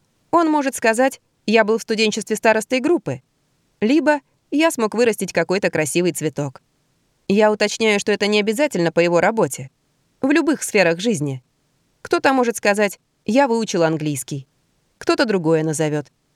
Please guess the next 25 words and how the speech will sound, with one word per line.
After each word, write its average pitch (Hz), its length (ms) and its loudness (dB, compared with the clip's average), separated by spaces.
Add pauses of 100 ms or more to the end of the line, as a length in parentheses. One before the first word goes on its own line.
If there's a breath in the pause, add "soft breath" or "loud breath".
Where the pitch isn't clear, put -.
(380)
Это 190 240 0
сигнал 170 360 2
о 165 80 0
том, 269 280 0 (340)
что - 200 0
человек 294 380 0
чего-то 269 380 0
хочет 240 380 -2
добиваться 170 540 0
в 147 60 -8
жизни. 143 480 -6 (1160)
Можете 269 360 2
попробовать 262 520 2
позадавать 214 460 0
своему 220 260 0
окружению 262 520 0
такой 160 260 0
вопрос 156 440 -2 (480)
и 254 100 2
послушать, 240 460 0
что 208 160 0
вам 180 140 2
скажут 170 340 -4
в 160 60 2
ответ. 170 380 -4